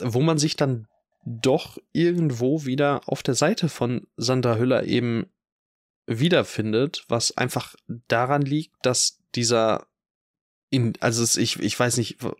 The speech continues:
ob das so ein krasses Ding ist, da bin ich nicht tief <laughs> genug leider in der Materie drin, aber so Indizienprozesse sind ja einfach deshalb unheimlich schwierig, weil's keine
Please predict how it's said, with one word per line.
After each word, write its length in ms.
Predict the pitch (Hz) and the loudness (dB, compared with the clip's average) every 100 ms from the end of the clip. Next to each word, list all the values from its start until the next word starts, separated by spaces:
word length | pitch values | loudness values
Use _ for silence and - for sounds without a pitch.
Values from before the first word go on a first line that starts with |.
| - - _ _ | -16 -20 _ _
ob 160 | 123 - | -6 0
das 340 | 117 - - - | 0 0 -2 -4
so 260 | 110 135 | 0 2
ein 100 | 127 | 0
krasses 320 | - 120 123 | 0 -2 0
Ding 120 | - 135 | 2 2
ist, 140 | 101 | 2
da 60 | 107 | 2
bin 120 | 113 | 0
ich 140 | - | 0
nicht 240 | 127 - - - - - - - | -4 -4 -10 -20 -20 -20 -20 -8
tief 280 | - 151 - | -2 0 0
<laughs> 0 | |
genug 400 | - - 131 131 | -2 2 0 2
leider 260 | 117 110 113 | 2 2 2
in 80 | 110 | 2
der 80 | 110 | 0
Materie 440 | 107 147 131 107 | 2 2 2 2
drin, 240 | 98 101 - - - - - | 0 -6 -6 -16 -16 -18 -16
aber 360 | - 117 110 110 | -2 2 4 4
so 140 | 110 | 2
Indizienprozesse 840 | 107 113 143 170 123 107 113 - 117 | 2 2 0 2 0 0 -2 0 0
sind 80 | 127 | 2
ja 80 | 104 | 2
einfach 220 | 120 117 | 0 -2
deshalb 380 | - - 151 - | 0 2 0 0
unheimlich 520 | 139 131 127 123 - - - - _ - _ _ - | 0 2 2 2 -2 -10 -20 -20 _ -20 _ _ -2
schwierig, 480 | - 120 131 131 | 2 2 2 4
weil's 420 | 120 117 - - _ _ _ _ _ _ _ _ | 4 4 2 -2 _ _ _ _ _ _ _ _
keine 460 | - 131 131 120 | 0 2 4 2